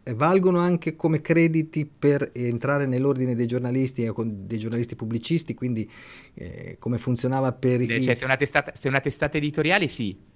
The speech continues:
Speaker 2: se è registrata come
Speaker 1: Ecco.
Speaker 2: testata editoriale il tuo podcast. Tra altre cose io lo consiglio sempre di registrare il proprio podcast come testata giornalistica, insomma, perché se tu fai dei podcast d'inchiesta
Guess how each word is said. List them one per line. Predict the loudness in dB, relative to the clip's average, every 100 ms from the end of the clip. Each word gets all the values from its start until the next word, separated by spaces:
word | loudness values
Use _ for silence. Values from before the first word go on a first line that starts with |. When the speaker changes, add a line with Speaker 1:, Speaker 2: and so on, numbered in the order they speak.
| -8
Speaker 2:
se | -2
è |
registrata | -2 -2 -4 0 2 2 2 0
come | 0 -4
Speaker 1:
Ecco. | -4
Speaker 2:
testata | -6 -6 -4
editoriale | -6 -2 0 0
il |
tuo | -2
podcast. | -4 -4 -4 -8
Tra | 0 0
altre | 0
cose | -4 -2 0
io |
lo | 0
consiglio | 0 -6 -6 -2 -2
sempre | 0 -2 -2 -2 0 -2 _ _ -20 -20 -6
di | 2 4
registrare | 4 0 -4 2 4 4
il | 0
proprio | -4 -2 2
podcast | 4 4 2 -6 -6 -6
come | -2 0 2 0 -2 _ _ -20 _ _ _
testata | -2 0 0 0
giornalistica, | 0 2 2 2 -2 -2
insomma, | -2 0 0 2 0
perché | 0 -4 0 0 0 -2 -12 -4
se | -2 2
tu | 2
fai | 4 4
dei | 4
podcast | 4 2 2 -4 -4
d'inchiesta | -2 -2 2 2 2 -2 4 6 6